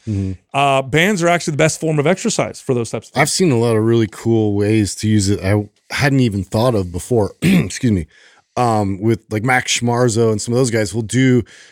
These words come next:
Speaker 1: uh, band-assisted plyometrics
Speaker 2: Yeah.
Speaker 1: in ways that, like, it actually r-, relieves a lot of pressure and impact on the joints, uh, but they could still go through a lot of the mechanics and the movement of these explosive, uh, plyometric moves.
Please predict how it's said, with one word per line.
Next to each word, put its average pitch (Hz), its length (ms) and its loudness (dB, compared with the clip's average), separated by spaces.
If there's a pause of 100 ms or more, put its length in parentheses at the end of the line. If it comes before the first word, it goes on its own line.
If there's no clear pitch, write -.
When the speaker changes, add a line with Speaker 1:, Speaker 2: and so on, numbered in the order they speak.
(120)
Speaker 1:
uh, 107 140 -4
band-assisted 123 920 -2
plyometrics 110 840 -2
Speaker 2:
Yeah. 117 200 0
Speaker 1:
in 104 140 -4
ways 117 320 0
that, 107 140 -6
like, 104 160 -4
it 127 80 0
actually 143 420 0
r-, 123 80 -10 (120)
relieves 127 500 0
a 135 60 0
lot 139 120 0
of 117 140 -4
pressure 127 640 0 (320)
and 113 140 -4
impact 123 680 0
on 107 280 0
the 98 80 0
joints, 110 680 -2
uh, 113 280 0
but 101 180 -2
they 135 80 -2
could 113 140 -8
still 135 260 0
go 117 300 0
through 117 320 0
a - 20 0
lot 107 300 0
of 95 140 -4
the 98 80 -2
mechanics 104 600 -2
and 95 60 -6
the 92 40 -4
movement 104 460 2 (460)
of 98 300 0
these 98 200 2
explosive, 98 960 -2
uh, 98 160 -2
plyometric 107 640 -2
moves. 92 440 -2